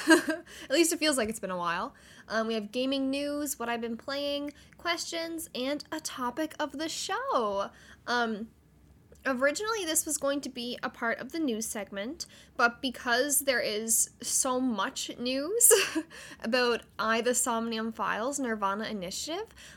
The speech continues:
I figured I would make it its own topic of the show. So I will be covering some of the news, um, in the news,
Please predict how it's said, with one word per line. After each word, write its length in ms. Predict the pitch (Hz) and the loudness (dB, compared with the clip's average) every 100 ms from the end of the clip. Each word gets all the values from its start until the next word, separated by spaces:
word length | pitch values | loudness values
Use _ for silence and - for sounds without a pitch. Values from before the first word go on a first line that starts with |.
| - | -2
I 120 | 294 | -2
figured 280 | 320 339 381 | 0 0 2
I 120 | 339 | 2
would 100 | 302 | 2
make 180 | 294 285 | 0 0
it 40 | |
its 160 | 240 240 | -2 0
own 140 | 254 | -2
topic 320 | 247 240 240 | -2 -2 -2
of 60 | 233 | -6
the 40 | 220 | -6
show. 280 | - 135 | -2 -2
So 160 | 208 - | 0 0
I 80 | - | 0
will 200 | 269 330 | 0 0
be 100 | 381 | 0
covering 400 | - 330 277 285 | 0 0 0 2
some 260 | - 233 226 | 0 0 -4
of 220 | 247 240 | -6 -6
the 80 | 247 | -4
news, 520 | 247 254 254 262 - - - - | -4 -4 -2 -2 -4 -8 -20 -10
um, 380 | 185 214 196 - - - | -4 -4 -4 -10 -14 -6
in 300 | - 214 208 | -4 -4 -2
the 200 | 208 202 | 2 2
news, 560 | 202 202 233 269 277 | 0 -4 -4 0 0